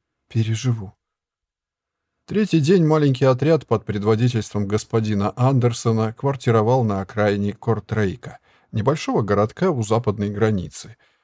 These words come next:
Гостиниц Андерсон старался избегать и под пристанище облюбовал небольшой хориллом, обнесенный забором и пустующий вешнюю пору. Хориллом. Каменный амбар. Голландский.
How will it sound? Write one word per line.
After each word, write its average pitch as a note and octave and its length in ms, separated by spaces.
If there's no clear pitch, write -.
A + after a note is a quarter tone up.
Гостиниц C3 680
Андерсон D#3+ 500
старался B2+ 540
избегать G#2+ 640
и G2+ 100
под G2 280
пристанище A2 680
облюбовал A2 460
небольшой A#2 640
хориллом, D3+ 640
обнесенный D#3 600
забором D3 480
и B2+ 80
пустующий C#3+ 600
вешнюю G#2+ 520
пору. - 440
Хориллом. B2 720
Каменный E3 460
амбар. A2+ 420
Голландский. A#2 640